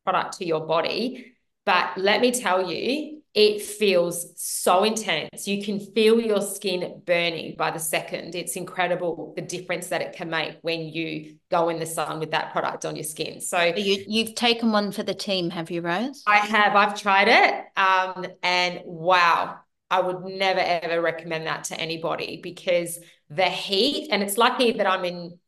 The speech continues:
Speaker 1: I'm in industry, obviously I'm aware of it. Um, I'm aware of what the skin's got, doing in the sun. It was intense. You could feel your skin literally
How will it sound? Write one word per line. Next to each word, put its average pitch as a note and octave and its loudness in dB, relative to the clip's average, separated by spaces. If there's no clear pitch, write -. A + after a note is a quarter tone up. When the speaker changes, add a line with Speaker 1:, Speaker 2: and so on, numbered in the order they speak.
Speaker 1:
I'm F3+ -2
in E3+ -6
industry, G3+ -2
obviously F3 0
I'm D#3+ -2
aware E3+ 4
of D4+ 0
it. G#4+ 4
Um, E3+ 0
I'm E3+ -2
aware F3 2
of E3+ -4
what F3 0
the E3 -8
skin's E3 -6
got, E3 -2
doing A3+ 0
in G3 -4
the F#3+ -4
sun. G3+ 0
It F#3+ 0
was F3 0
intense. E3 -6
You F#3+ -4
could - -10
feel F#3 2
your F3+ 2
skin E3+ -6
literally E3+ -6